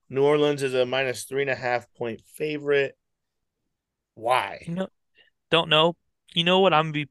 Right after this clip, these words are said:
Speaker 2: pissed about? If Jameis plays this game just because they know they're out of it. Let's just see what's going on. And Jameis has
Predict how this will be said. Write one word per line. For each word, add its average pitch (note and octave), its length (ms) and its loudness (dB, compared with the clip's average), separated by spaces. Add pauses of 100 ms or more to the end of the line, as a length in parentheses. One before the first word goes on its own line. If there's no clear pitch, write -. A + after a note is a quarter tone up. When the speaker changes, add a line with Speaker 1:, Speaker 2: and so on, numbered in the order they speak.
Speaker 2:
pissed - 260 -4
about? F3+ 300 -4
If - 420 -4
Jameis D#3 520 -2
plays C#3 320 2
this B2 200 -8
game B2 400 -12 (120)
just - 240 0
because C3 320 -2
they C3+ 100 4
know C3+ 240 4
they're B2+ 160 4
out B2 220 4
of B2 80 -2
it. B2+ 200 -2 (100)
Let's C3+ 380 -4
just - 520 -4
see C#3 240 0
what's C3+ 180 -4
going B2+ 280 -2
on. B2+ 260 -2 (920)
And D#3+ 160 -2
Jameis F#3 380 4
has D3+ 380 0